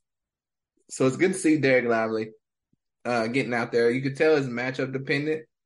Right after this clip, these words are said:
'cause he's had two games under twenty minutes, but everything else pretty solid minutes for the Mavs, and he's going out there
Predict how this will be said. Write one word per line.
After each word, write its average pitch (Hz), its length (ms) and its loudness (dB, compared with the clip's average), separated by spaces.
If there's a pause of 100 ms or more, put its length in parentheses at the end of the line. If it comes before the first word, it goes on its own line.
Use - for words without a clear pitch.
(240)
'cause 107 200 -4
he's 117 160 -4
had 120 220 -2
two 175 200 -2
games 143 280 0
under 127 220 -2
twenty 127 260 -6
minutes, 131 360 -6 (420)
but 131 100 -2
everything 151 380 4
else 131 180 2
pretty 127 280 -2
solid 117 340 0
minutes 107 320 -8
for 107 140 -4
the 95 80 -2
Mavs, 104 440 -2
and 95 140 -8
he's 104 220 -4
going 101 280 -2
out 98 220 -6
there 98 320 -2